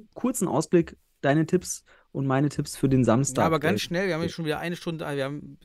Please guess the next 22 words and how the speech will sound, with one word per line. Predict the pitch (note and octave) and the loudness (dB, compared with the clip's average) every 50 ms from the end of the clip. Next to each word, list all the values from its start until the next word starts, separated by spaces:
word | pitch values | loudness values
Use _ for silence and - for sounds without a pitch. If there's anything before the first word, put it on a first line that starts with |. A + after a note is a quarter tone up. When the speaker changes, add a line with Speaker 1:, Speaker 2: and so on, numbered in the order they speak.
| - - - | -14 -10 -6
Speaker 1:
Ja, | - D2+ C#2+ C#2 D2 D2+ E2 F2+ F2+ | -4 -2 -2 0 0 2 2 4 4
Speaker 2:
Pause, | F#2+ G2 | 6 6
Speaker 1:
locker | G#2+ A#2 - C#3 | 4 4 4 4
Speaker 2:
aber | A#2 A#2+ - | 2 2 0
Speaker 1:
weg. | - - - - - - - - - | -4 -6 -10 -14 -14 -16 -14 -12 -4
Die | B2+ B2 B2+ B2 | 0 2 4 6
Speaker 2:
so | |
Speaker 1:
werden | C#3 D3 D3 D#3 C#3+ | 8 8 8 6 6
sich | D#3 C#3+ C#3 - - | 4 2 0 0 2
alle | C3+ D3 D3 | 2 2 2
freuen, | - - - B2+ B2+ C#3 C#3 C3 | 0 0 4 6 6 8 8 6
hoffe | B2+ A2+ - A2+ | 4 2 0 -2
ich, | G#2+ - - - - | -2 -2 -6 -14 -14
<laughs> | - - | -4 0
hoffe | - C3 - - | 0 0 2 4
ich, | - B2 - - - | 4 4 4 2 4
wenn | C3 B2+ C3 | 6 8 10
wir | C3 | 10
überziehen. | C3 A#2 B2+ B2+ - - - C3 A#2 A2 - - - - - - | 10 10 8 6 6 6 6 6 6 4 0 -6 -12 -14 -6 0
Nein, | - D3 C#3 | 2 2 4
unabhängig | - E3 F3 E3+ E3+ F3+ E3+ E3 D3+ | 6 6 6 6 6 4 4 4 2
davon. | - C3 C#3 C#3 - D#3+ C3+ A#2 G#2+ - | 2 0 0 0 0 2 2 2 0 -4